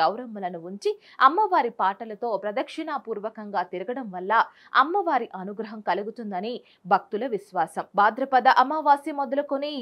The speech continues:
ఎనిమిది రోజుల పాటు చిన్న బ్రతుకమ్మలను పేర్చిన మహిళలు తొమ్మిదవ రోజున పెద్ద బ్రతుకమ్మలను తయారు చేసి పూజించిన అనంతరం ఆటపాటల నడుమ గ్రామంలోని నిర్దేశిత ప్రాంతానికి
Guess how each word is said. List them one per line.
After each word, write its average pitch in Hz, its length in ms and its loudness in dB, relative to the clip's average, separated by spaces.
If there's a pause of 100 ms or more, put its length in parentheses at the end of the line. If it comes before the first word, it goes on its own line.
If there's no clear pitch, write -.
(100)
ఎనిమిది 294 320 -2
రోజుల 302 340 -4
పాటు 262 240 2 (160)
చిన్న 302 240 -6
బ్రతుకమ్మలను 254 800 -4
పేర్చిన 233 340 -4 (120)
మహిళలు 254 440 -2 (320)
తొమ్మిదవ 339 480 0
రోజున 208 280 -6 (200)
పెద్ద 214 160 -4 (100)
బ్రతుకమ్మలను 208 680 -4 (120)
తయారు 196 400 -4
చేసి 202 280 -8 (180)
పూజించిన 214 480 -8 (180)
అనంతరం 233 420 -4 (440)
ఆటపాటల 311 520 4 (220)
నడుమ 190 240 -4 (180)
గ్రామంలోని 240 720 0 (320)
నిర్దేశిత 359 500 -2 (120)
ప్రాంతానికి 202 520 0